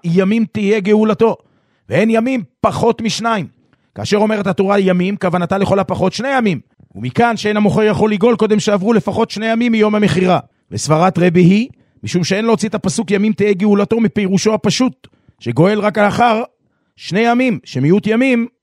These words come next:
שני ימים. אבל עדיין צריך ביאור מדוע לא יפרש רבי שיכול לגאול רק במשך שני ימים. אומר הראש שרבי דורש מהפסוק שלאחריו, "עד מלאת לו שנה תמימה", שרשאי לגאול עד שנה, ואת הפסוק הראשון, "ימים תהיה גאולתו", דורש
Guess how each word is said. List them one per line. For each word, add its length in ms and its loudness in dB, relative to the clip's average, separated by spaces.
שני 240 -4
ימים. 300 2
אבל 180 -6
עדיין 240 2
צריך 220 -2
ביאור 220 2
מדוע 240 2
לא 80 2
יפרש 400 0
רבי 180 -4
שיכול 320 0
לגאול 260 2
רק 240 -2
במשך 380 -2
שני 140 -2
ימים. 320 2
אומר 240 0
הראש 360 0
שרבי 260 -2
דורש 260 -2
מהפסוק 360 -4
שלאחריו, 540 -2
"עד 120 0
מלאת 340 0
לו 100 2
שנה 260 0
תמימה", 520 0
שרשאי 380 0
לגאול 280 2
עד 100 0
שנה, 300 0
ואת 120 -6
הפסוק 320 -6
הראשון, 440 0
"ימים 240 0
תהיה 200 -2
גאולתו", 420 0
דורש 480 0